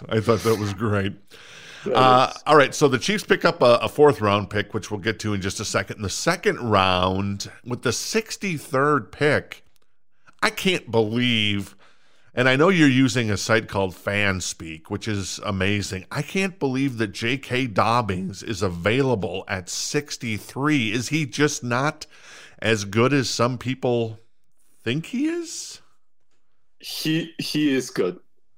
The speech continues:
Speaker 2: I can tell he was a guy who, listen, when we were going into the draft process during the season, it was talked about Travis Etienne, who went back to Clemson. Uh, DeAndre Swift, who's obviously in this draft class, is a great running back. Jonathan Taylor.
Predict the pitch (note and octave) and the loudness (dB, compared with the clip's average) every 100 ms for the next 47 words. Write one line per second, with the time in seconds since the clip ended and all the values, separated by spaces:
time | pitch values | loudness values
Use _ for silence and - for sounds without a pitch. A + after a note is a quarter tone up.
0 | - C#3+ C#3+ D#3 D3+ D#3 D#3 - - F#3 | -8 -6 -2 -2 0 -2 -2 -6 -8 -4
1 | A3 G3+ E3 D#3 D#3 D#3 C#3+ C#3+ C#3 C3 | -2 -2 -2 -2 0 0 0 0 2 0
2 | C3 - - - - C3+ B2+ G2+ G2 A2 | -4 -16 -20 -14 -2 -2 -2 -4 -2 0
3 | C#3+ F3+ D#3 D3+ D3+ D3 B2 B2+ B2+ - | 0 0 0 2 0 -2 0 0 0 -2
4 | B2+ A#2 B2 A#2+ - A#2+ B2 A#2 - B2+ | -2 0 -2 -4 0 0 2 -2 0 0
5 | G#2+ A2 A2+ A2+ - - - - - - | 0 -2 -2 -6 -16 -20 -20 -20 -20 -20
6 | - - E3 D3 - D3 C#3 B2+ B2 - | -20 -6 -4 -2 -2 -2 -2 -2 -2 -2
7 | - D#3+ C#3 C3+ D3 C3 C#3 A#2 G#2 G#2 | -2 0 -2 -2 -2 -2 -2 -2 0 -2
8 | A2+ A2+ G#2+ - - A2+ G2+ - F2+ - | -2 -4 -6 -6 -6 -4 -4 -6 -10 -12
9 | - - - - - - - A#2+ A#2+ B2 | -20 -20 -20 -20 -20 -8 -2 0 0 -2
10 | C3+ D#3+ E3+ D#3 C#3+ C3 C#3 C3 A#2+ A#2 | 0 0 0 0 -2 0 0 0 -2 -2
11 | A#2 G2+ A2 G#2+ - A2 G#2+ A#2 G#2+ G2+ | -2 -2 -2 -2 -2 -2 -2 -4 -4 -4
12 | G#2 G2 A2 G#2 A2+ G2 F2 E2 - - | -6 -2 -2 0 -2 -2 -4 -6 -6 -4
13 | B2+ C3 C3 A#2 - A2+ F#2+ | -2 -2 -2 -2 -2 0 -2